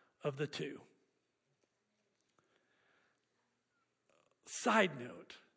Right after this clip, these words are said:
do you know, Christians, this is so interesting how we identify with ourselves.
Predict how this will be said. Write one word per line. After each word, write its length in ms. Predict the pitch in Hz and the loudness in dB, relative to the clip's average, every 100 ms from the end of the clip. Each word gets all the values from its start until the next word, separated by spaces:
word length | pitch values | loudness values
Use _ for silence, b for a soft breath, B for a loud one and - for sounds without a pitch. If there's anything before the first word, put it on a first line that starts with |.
| - | -4
do 220 | 127 262 | 4 8
you 160 | 311 294 | 8 8
know, 240 | 233 202 | 8 6
Christians, 720 | 180 185 160 - 175 196 - - _ _ _ _ | 4 0 -2 -2 -4 -4 -8 -18 _ _ _ _
this 140 | 175 175 | -8 -6
is 100 | 202 | 2
so 180 | 240 220 | 6 6
interesting 400 | 214 175 - 160 | 4 0 -2 -2
how 140 | 156 | 0
we 120 | 165 | 4
identify 480 | 165 160 170 - 143 | 2 2 0 -2 -6
with 160 | 135 127 | -6 -6
ourselves. 520 | 139 110 131 131 131 | -8 -8 -10 -12 -16